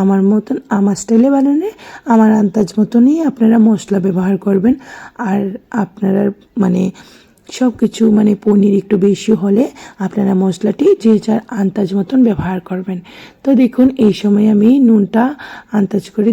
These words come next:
দিয়ে দিলাম, আপনারা যে যার পরিমাণ মতো নুনটা ব্যবহার করে নেবেন। তো দেখুন নুনটা ওকে আবার একটু নাড়াচাড়া করে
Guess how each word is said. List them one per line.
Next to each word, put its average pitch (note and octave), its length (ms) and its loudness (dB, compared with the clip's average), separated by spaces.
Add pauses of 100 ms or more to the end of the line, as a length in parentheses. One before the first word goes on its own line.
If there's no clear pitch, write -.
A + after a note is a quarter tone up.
দিয়ে G#3+ 220 2
দিলাম, A#3+ 220 0 (340)
আপনারা G#3 340 0 (200)
যে G#3+ 100 2 (140)
যার A3 180 0 (360)
পরিমাণ A3+ 300 4 (100)
মতো G#3+ 180 -2 (140)
নুনটা A3 340 2 (100)
ব্যবহার G3 400 -2
করে F#3+ 220 -4
নেবেন। F#3+ 220 -4 (100)
তো G#3 100 -2
দেখুন G3 380 0 (400)
নুনটা G#3 300 0 (120)
ওকে G#3 220 -2 (500)
আবার G3+ 180 0 (120)
একটু - 200 -4 (880)
নাড়াচাড়া G3+ 540 0
করে A#3 140 2